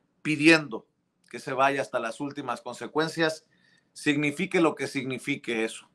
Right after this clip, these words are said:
Catorce años y contando, y seguimos muchos exigiendo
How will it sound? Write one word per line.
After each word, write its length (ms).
Catorce 560
años 480
y 140
contando, 680
y 100
seguimos 560
muchos 360
exigiendo 760